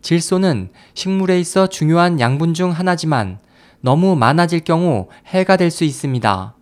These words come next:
결국 중국의 심각한 스모그는 사람뿐 아니라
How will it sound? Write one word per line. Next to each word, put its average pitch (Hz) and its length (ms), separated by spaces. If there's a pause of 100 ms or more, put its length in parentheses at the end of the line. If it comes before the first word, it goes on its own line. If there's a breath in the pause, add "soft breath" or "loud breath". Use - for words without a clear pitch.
(800 soft breath)
결국 175 640
중국의 180 460
심각한 190 500
스모그는 160 640 (200 soft breath)
사람뿐 180 560
아니라 156 480